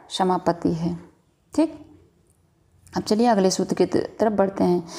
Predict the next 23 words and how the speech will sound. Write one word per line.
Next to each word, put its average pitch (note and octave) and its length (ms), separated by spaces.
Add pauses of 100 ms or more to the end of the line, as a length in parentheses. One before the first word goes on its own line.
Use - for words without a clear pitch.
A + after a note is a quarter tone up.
(440)
इसमें A3 220
आपको A3 220
क्या C4 160
समझना, C#4 320
यानी C#4+ 140
प्रकृति C4+ 880 (320)
की D4 160
गोद G#3+ 320
में G3 220
स्थित F3 340
है। F3 100 (1200)
ध्यान G3+ 180
से F#3+ 100
समझना, F3 580 (2000)
यह D4+ 260
फ़ोर्टी A#3+ 400
फ़ाइव B3 260 (380)
नंबर G#3+ 260
का C#4+ 180 (280)
सूत्र F#3 360
है। F3 240 (760)
सूक्ष्म E4 600
विषयत्वं A3+ 1500